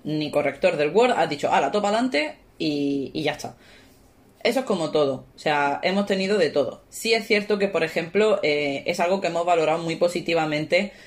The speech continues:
a la hora del comité lector, porque ha habido algunos manuscritos que sí es cierto que nos han llegado ilegibles. Literalmente,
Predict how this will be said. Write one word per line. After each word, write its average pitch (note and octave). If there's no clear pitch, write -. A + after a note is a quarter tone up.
a G3
la D#3+
hora D#3
del E3
comité C#3
lector, D#3
porque C#3
ha C#3
habido C#3
algunos D3
manuscritos C#3+
que D3
sí C#3+
es C#3
cierto C#3+
que D#3
nos C#3
han C#3
llegado C#3+
ilegibles. C3+
Literalmente, D#3